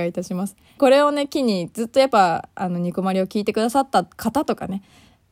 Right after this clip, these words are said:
きっかけになったらいいなとは思うんですけど、もう本当に面白いとか面白くないとかじゃなくて、もうあなたの、あなたからの気持ちをいただけたらなと思っております。はい。ということでね、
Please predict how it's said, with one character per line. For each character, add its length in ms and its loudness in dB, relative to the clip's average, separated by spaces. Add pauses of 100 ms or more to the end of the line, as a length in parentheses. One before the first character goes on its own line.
(140)
き 120 -18
っ 40 -20
か 160 -4
け 120 -4
に 60 0
な 80 0
っ 80 -8
た 100 -4
ら 80 -2
い 80 0
い 60 0
な 180 0
と 120 -2
は 100 0
思 160 -4
う 20 -2
ん 60 -4
で 80 -6
す 100 -14
け 140 -8
ど、 180 -8 (400)
も 80 0
う 40 4
本 100 0
当 80 0
に 100 -2
面 220 -2
白 220 0
い 60 0
と 120 2
か 100 -2
面 220 0
白 200 0
く 120 -6
な 100 -2
い 80 0
と 80 -6
か 100 -6
じ 80 -8
ゃ 40 -4
な 100 -2
く 80 -12
て、 240 -10
も 160 -6
う 40 -6
あ 20 -2
な 160 0
た 160 -2
の、 340 -2
あ 60 -2
な 80 -6
た 160 -4
か 140 -2
ら 100 0
の 100 0
気 160 -6
持 140 -2
ち 160 -2
を 200 -2
い 60 -8
た 140 -2
だ 100 -4
け 120 -12
た 100 -10
ら 100 -4
な 120 -4
と 180 -8 (260)
思 180 -6
っ 80 -4
て 200 -8
お 60 -6
り 100 -6
ま 160 -2
す。 100 -10 (420)
は 200 0
い。 100 -4
と 140 -6
い 20 -2
う 60 -6
こ 100 0
と 80 -4
で 120 -2
ね、 220 -4